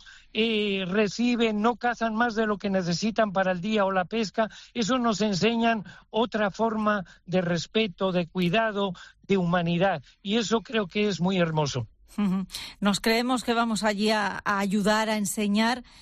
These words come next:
Speaker 2: y a lo mejor ocurre todo lo contrario, ¿no, Charlie?
Speaker 1: Así es, eh, eh, Monseñor Alejandro Lavaca, que
Speaker 2: Ujú.
Speaker 1: <clears throat> es de aquí, de Beizama, eh, él tuvo, eh, el contacto con los pueblos guaraní,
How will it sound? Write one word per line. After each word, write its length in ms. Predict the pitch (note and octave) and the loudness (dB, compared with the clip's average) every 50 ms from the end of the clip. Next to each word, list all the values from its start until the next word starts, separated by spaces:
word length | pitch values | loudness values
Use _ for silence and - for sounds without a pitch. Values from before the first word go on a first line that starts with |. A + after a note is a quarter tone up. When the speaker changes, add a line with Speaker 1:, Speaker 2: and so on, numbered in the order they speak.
| - - _ _ | -20 -20 _ _
Speaker 2:
y 120 | - G#3 G#3 | -6 -4 -2
a 60 | G3+ | 0
lo 80 | G3+ G3 | 0 0
mejor 260 | F#3+ F#3 - A3 A3+ | 0 0 0 0 0
ocurre 300 | A3 F#3 G#3+ A3+ A#3 A#3 | 0 0 0 0 0 2
todo 200 | G3 A3+ A3 A3 | 2 2 0 0
lo 80 | G#3 F#3+ | 0 -2
contrario, 460 | F3 G3 F#3 G3 G3 A#3 A#3+ A3+ F#3+ | -2 -2 0 0 0 -2 0 0 0
¿no, 120 | F3+ F#3+ | 0 0
Charlie? 420 | F#3 - F#3+ F#3 F3+ F#3+ A#3 D4 - - - - - - - - - - - - - - - - - | 0 -2 -2 -2 -2 -2 -4 -6 -6 -10 -20 -20 -20 -18 -16 -16 -16 -16 -18 -20 -20 -20 -20 -6 -2
Speaker 1:
Así 400 | - D3 E3 E3 - G3+ G#3 G#3 G#3+ | 0 0 0 0 0 0 0 2 2
es, 220 | A3 G#3 F3 C#3 | 0 0 0 0
eh, 640 | F3 F3+ F3+ E3+ E3+ E3 E3 D#3+ D#3 D3+ D3 C3+ B2 - - _ _ | 0 2 2 2 2 2 2 2 2 2 0 -2 -4 -8 -18 _ _
eh, 440 | - F#3+ F3+ F3+ F3+ E3+ E3+ E3+ E3+ | 0 2 2 4 4 2 2 0 0
Monseñor 500 | E3 F3 F3 E3 - G3 G3 A3 A#3+ A#3+ | 0 0 0 0 0 0 0 2 0 0
Alejandro 560 | B3+ B3 A#3 G#3 E3+ G3 G#3+ G#3+ A3 A3 G#3+ | 0 0 -2 -2 0 0 0 0 0 0 2
Lavaca, 600 | G#3 G3+ F3+ F3+ A3+ A#3+ G3 - A3 G#3 A3 A3+ A3+ A3 - | 2 2 2 2 0 -4 -4 -2 -2 0 0 -2 -4 -8 -10
que 380 | - - F#3+ F#3+ G3 G3+ G#3+ A3+ B3+ A#3 F#3 - | -4 -2 0 2 2 2 0 0 0 0 0 0
Speaker 2:
Ujú. 180 | - G3 F3 C#3+ | -2 -2 -4 -4
Speaker 1:
<clears throat> 40 | C3+ | -2
es 180 | F3+ G#3+ G3+ | -2 0 0
de 120 | G3 G#3+ G#3+ | 2 2 0
aquí, 420 | F#3+ E3 - G#3 G#3+ G#3+ A3 F#3 - - - - - _ | 0 -2 -2 -2 0 0 0 -2 -6 -14 -20 -20 -20 _
de 360 | G3+ F3 G3 G3 F#3+ F3 F3 | -6 -2 0 2 2 2 2
Beizama, 760 | E3 F3 F3 E3+ D3 - A3+ B3 A#3+ A3+ A3 G#3+ A3 B3 B3+ A3+ - - - - - - - | 2 2 0 0 0 0 0 0 0 0 0 0 0 -2 -2 -6 -10 -18 -20 -20 -20 -14 -6
eh, 340 | A#3 G3+ G3 F#3+ G3 G#3+ A3+ | -2 -2 0 0 -2 -2 0
él 140 | A3+ A3 G#3 | -2 0 0
tuvo, 400 | - A#3 A3 A#3 A#3 A3+ A3+ G3 - - - _ - - | 0 0 2 2 2 2 0 -2 -6 -10 -18 _ -8 -4
eh, 920 | G3 F#3+ F#3+ F#3+ F3+ F3+ F3 F3+ F3 E3+ E3+ E3 D#3+ D#3+ D#3+ D#3+ D#3 D#3 D#3+ | -2 0 0 2 2 2 2 2 2 2 2 2 2 2 2 2 2 2 2
el 160 | E3 D#3+ D#3+ | 2 2 0
contacto 600 | - - E3+ D#3+ D3+ G#3 G#3+ G3 F#3 E3 G3 G3 F3+ | 0 0 0 2 2 0 0 0 0 0 0 0 0
con 180 | F3+ F3 E3+ | 0 0 2
los 140 | E3 D#3+ C#3+ | 0 0 -2
pueblos 400 | - - G3 F#3+ F#3+ F#3 F3+ E3 | -2 -2 -2 0 2 2 0 2
guaraní, 540 | C#3 E3 D#3+ D#3+ F#3 G#3+ A3+ A3 G#3 F3+ E3 | 2 2 2 2 2 0 0 0 0 -2 -2